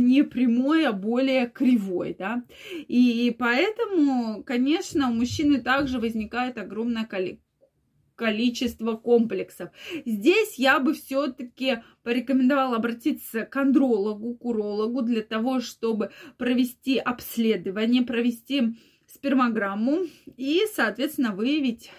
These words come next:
если есть проблема, и на нее уже, соответственно, повлиять.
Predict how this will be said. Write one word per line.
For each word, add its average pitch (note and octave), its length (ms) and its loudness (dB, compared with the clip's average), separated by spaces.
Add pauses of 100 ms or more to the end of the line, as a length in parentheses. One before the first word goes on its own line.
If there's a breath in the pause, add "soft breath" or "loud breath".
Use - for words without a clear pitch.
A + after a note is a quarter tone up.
если A3 320 -6
есть A3+ 300 -2
проблема, A3 580 -2
и G3+ 80 -2
на F#3 100 -6
нее G3 380 -2
уже, A3+ 380 -2 (340 loud breath)
соответственно, A3 580 -4
повлиять. G#3 680 -4